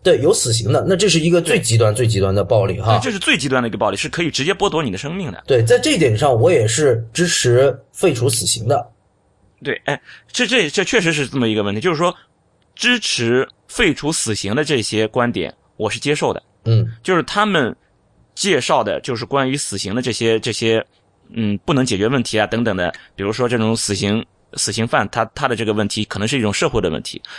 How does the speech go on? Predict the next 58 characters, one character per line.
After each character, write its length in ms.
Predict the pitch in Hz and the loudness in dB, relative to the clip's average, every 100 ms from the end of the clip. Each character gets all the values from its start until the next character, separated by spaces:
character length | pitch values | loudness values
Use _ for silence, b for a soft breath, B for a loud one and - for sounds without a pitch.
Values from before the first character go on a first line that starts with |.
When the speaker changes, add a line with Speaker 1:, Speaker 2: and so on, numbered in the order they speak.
| B | B
Speaker 2:
社 180 | - 208 | -2 0
会 120 | 151 | 2
的 100 | 117 | 0
一 100 | 107 | 0
种， 200 | 98 80 | 0 0
一 60 | 107 | 0
种 140 | 98 | -2
错 200 | 92 - | -2 0
误， 120 | 101 92 | 0 -2
结 160 | 113 | 0
果 140 | 110 95 | 0 0
你 160 | 92 | -2
通 180 | - 135 | -2 0
过 80 | 120 | 2
一 120 | 101 | 2
个 100 | 139 | 2
人 160 | 104 107 | 2 2
来， 160 | 104 107 | 2 2
来 140 | 98 | 0
表 180 | - 101 | -2 -2
现 160 | 123 | -2
出 100 | 101 | -2
来， 60 | 92 | 0
然 140 | 92 | 0
后 80 | 117 | 0
你 80 | 98 | 0
要 80 | 95 | 0
剥 140 | 123 | 0
夺 100 | 110 | 0
这 120 | 117 | 0
一 180 | 110 107 | 0 0
个 100 | 180 | 0
人 160 | 107 95 | 0 0
的 100 | 120 | 0
一 100 | 98 | 0
个 80 | 95 | -2
生 180 | 101 | -2
命， 140 | 98 87 B B | -2 -2 B B
让 100 | 120 | -4
他 100 | 123 | 0
为 140 | 135 110 | 0 0
一 100 | 127 | 0
个 80 | |
社 180 | 131 160 | 0 0
会 140 | 202 127 | 2 2
的 80 | |
一 80 | 95 | 2
个 80 | 90 | -2
错 200 | - 113 | 0 0
误 80 | 78 | 0
来， 220 | 71 65 - B B | 0 -2 -6 B B
来 100 | 104 | -4
负 160 | - 117 | -2 -2
责 180 | 90 95 | 0 0
任， 120 | 92 | 0
这 120 | 113 | -2
个 80 | |
是， 120 | 101 | -4